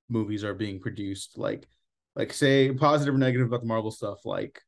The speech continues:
you keep up with it because other people are keeping up with it, because that's part of the experience. Whether or not it's a successful movie experience is a separate conversation,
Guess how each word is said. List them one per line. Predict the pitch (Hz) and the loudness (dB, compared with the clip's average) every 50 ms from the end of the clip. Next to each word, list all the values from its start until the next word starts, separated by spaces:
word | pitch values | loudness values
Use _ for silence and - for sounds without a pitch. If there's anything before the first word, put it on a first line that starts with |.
| _ _ _ _ _ _ _ _ | _ _ _ _ _ _ _ _
you | - 139 131 | 0 0 2
keep | 131 - 151 139 135 | 4 4 4 6 6
up | 131 127 123 | 4 6 6
with | 123 113 - 113 | 4 2 2 2
it | 101 101 104 - | 0 0 0 -2
because | - 113 - - 120 107 113 | -6 -8 -4 -2 -2 2 2
other | 117 107 98 | 2 0 0
people | 113 110 110 104 | -6 -6 -6 -6
are | - | -6
keeping | - 110 101 101 | -6 -6 -6 -4
up | 98 92 - | -8 -6 -8
with | - - - - | -10 -12 -10 -10
it, | 92 - - | -10 -10 -10
because | - - - 110 98 | -12 -6 -4 -4 0
that's | 104 117 123 120 113 - | 2 2 2 2 0 0
part | - 120 110 | 0 0 0
of | 107 | 2
the | 104 104 | -2 -6
experience. | 98 - - - 101 92 98 101 - - - _ - - - _ _ _ - | -8 -8 -6 -6 -6 -4 -4 -6 -8 -10 -14 _ -20 -20 -20 _ _ _ -2
Whether | - 110 98 95 95 | 0 2 2 2 2
or | |
not | 98 101 98 98 - - | 0 0 0 -2 -2 -4
it's | 104 - - - | -6 -8 -8 -12
a | |
successful | - - 98 92 - - 95 95 - - 92 | -8 -8 -8 -6 -4 -4 -4 -4 -4 -8 -6
movie | 95 98 123 175 262 277 226 190 127 104 | 0 4 6 8 8 8 6 6 2 0
experience | 95 - - - - - 95 92 90 90 90 90 90 90 - - - - | 0 -4 -8 -8 -4 -2 0 0 0 -2 -4 -4 -6 -8 -10 -12 -6 0
is | 101 98 92 90 90 | 0 0 2 0 -2
a | 92 - | -4 -4
separate | - 101 95 - - 92 - | 0 -2 -2 -2 -2 -8 -6
conversation, | - - 95 92 98 95 92 - 98 95 92 - - 110 113 156 175 | -2 -2 -2 0 0 -4 -2 -2 -2 -2 -2 -2 -2 0 0 0 0